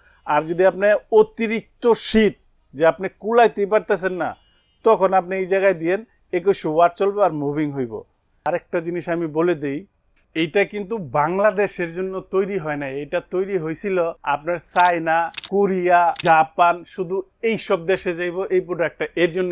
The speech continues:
এটা তৈরি হয়েছে। আর এইটা, এই যে এই পাশে যেটা দেখতেছেন, এটা মূলত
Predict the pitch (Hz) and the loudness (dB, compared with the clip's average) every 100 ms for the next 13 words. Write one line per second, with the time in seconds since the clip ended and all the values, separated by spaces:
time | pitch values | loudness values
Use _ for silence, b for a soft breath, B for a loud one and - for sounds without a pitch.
0 | 170 160 151 175 160 147 - 170 - b | -2 -4 -4 -4 -4 -6 -4 -6 -6 b
1 | b - 135 143 160 151 190 196 160 165 | b -6 -2 0 -2 0 0 0 -2 -4
2 | 175 185 185 208 - 170 175 175 185 185 | -2 -2 0 -2 -2 -6 -4 -6 -8 -10
3 | 185 185 156 160 165 170 | -12 -10 -8 -8 -10 -10